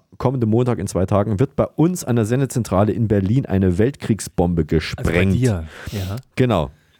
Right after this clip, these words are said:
Speaker 1: Äh, im Prinzip an der Sendezentrale, ich bin ja gerade aber nicht da, ich bin ja noch in Magdala und ich bin auch noch eine ganze, also Montag bin ich auf jeden Fall noch nicht wieder in Berlin, ähm, am Studio.
Speaker 2: Du hast dich sozusagen planmäßig vorevakuiert.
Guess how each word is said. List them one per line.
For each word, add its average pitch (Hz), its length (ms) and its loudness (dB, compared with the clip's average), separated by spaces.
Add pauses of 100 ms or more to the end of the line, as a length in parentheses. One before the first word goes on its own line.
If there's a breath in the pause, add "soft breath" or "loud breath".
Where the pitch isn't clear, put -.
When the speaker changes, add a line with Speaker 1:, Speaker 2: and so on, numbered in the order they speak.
(920 loud breath)
Speaker 1:
Äh, 104 200 2
im 117 100 0
Prinzip 123 440 -2
an 110 80 2
der 113 120 2
Sendezentrale, 113 600 0
ich 90 140 -4
bin 113 100 2
ja 107 80 2
gerade 101 380 2
aber 92 180 2
nicht 90 320 -2
da, 110 220 2
ich - 120 -6
bin 101 140 2
ja 98 80 2
noch 92 160 0
in 87 80 0
Magdala 98 380 0
und 87 100 2
ich 85 100 -8
bin 98 140 -2
auch 87 160 0
noch 90 140 0
eine 87 100 -2
ganze, 85 640 0
also 82 240 -4 (380)
Montag 98 360 0
bin 107 120 0
ich 92 80 2
auf 92 60 -2
jeden 95 120 2
Fall 98 240 0
noch 90 180 -2
nicht 120 280 -2
wieder 90 200 2
in 78 200 -2
Berlin, 82 500 0
ähm, 76 180 -4
am 82 120 -2
Studio. 101 320 2
Speaker 2:
Du 123 60 2
hast 139 140 -6
dich 156 120 -8
sozusagen 127 380 -4
planmäßig 147 680 -8
vorevakuiert. 107 1120 -10